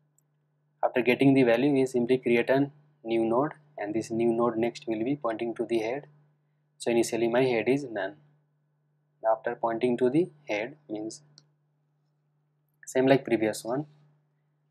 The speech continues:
my head was initially none. So we created a new node, passed the value suppose seven, and we pointed to the head. So head is initially none, it will be none,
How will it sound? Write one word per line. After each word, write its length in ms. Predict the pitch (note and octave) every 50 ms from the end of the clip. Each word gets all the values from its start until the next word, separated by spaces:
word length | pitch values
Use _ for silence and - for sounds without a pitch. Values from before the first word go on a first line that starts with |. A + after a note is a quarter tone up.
| _ _ _ _ _ _ _ _ _ -
my 120 | A2+ A2+
head 240 | A2 A2 A2+ A#2+ A#2+
was 180 | A#2 A#2+ A#2 A2+
initially 600 | A2+ A2+ A2 A2+ - A2 A2+ A#2 C#3 D#3+ E3 - _ _ _ _ _ _ _ _ _ _ _ _ _ _ _ _ _ _ _ _
none. 360 | A#2 A2 G#2 G2+ G2 G2 G2 - _ _ _ _ _ _ _ _ _ _ _ _ _ _ _ _ _ _ _ _ _ _ _ _ _ _ _ _ _ _ _ _ _ _ _ _ _
So 140 | - - A#2+
we 140 | A#2+ B2
created 400 | A#2+ - A#2+ B2 A#2+ - C#3 C3
a 80 | C3+ C3
new 240 | B2 B2 B2 B2 A#2+
node, 320 | A2+ A#2 C#3 D#3 D#3 - _ _ _ _ _ _ _ _ _ _ _ _ _ _ _ _ _ _ _ _ _ _ _ _ _ _ _ _ _ _ _ _ _ _ _ - G#2+
passed 200 | A#2 A#2+ A2+ -
the 80 | B2
value 240 | A#2 A#2 A2+ A#2+ A#2+
suppose 400 | - A#2+ A2+ A2+ A#2 A2+ A2+ -
seven, 440 | - - A2 G#2+ G#2+ A2+ C3 D3+ D3+ - _ _ _ _ _ _ _ _ _ _ _ _ _ _ -
and 120 | A#2+ A#2+ B2
we 80 | B2
pointed 440 | B2 - A#2+ A#2+ A#2 A#2+ C#3 C3 -
to 160 | C#3 C3+ C3 B2+
the 120 | D#3+ E3
head. 320 | D3+ - A#2 G#2+ G2+ F#2+ F#2+ - _ _ _
So 160 | - - A2+
head 400 | A2+ A#2 A#2 - - B2+ B2 B2+
is 120 | C3 C3
initially 400 | C3 B2+ B2 A#2+ - C3 B2+ B2+
none, 300 | A#2+ A2+ G#2+ G2 F#2+ - - _ _ _ _ _ _ _ _ _ _ _ -
it 100 | A#2+ -
will 160 | B2 A#2 A#2
be 100 | A#2+ C#3
none, 300 | C3 A#2 F#2+ G2 G2+ G2+